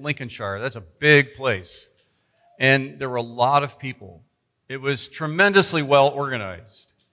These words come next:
I got a Moderna shot, actually, from a pediatrician, and we had a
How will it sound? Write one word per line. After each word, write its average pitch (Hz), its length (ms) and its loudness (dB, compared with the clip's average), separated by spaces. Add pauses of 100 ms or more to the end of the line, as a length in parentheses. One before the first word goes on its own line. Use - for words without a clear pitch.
(1000)
I 120 80 -6
got 139 360 4
a 123 40 -14
Moderna 123 420 -10
shot, 120 420 2
actually, 127 380 0
from 120 240 -14
a 110 60 -12
pediatrician, 135 800 -6 (340)
and 117 140 -16
we 127 100 -2
had 120 160 4
a 101 100 -8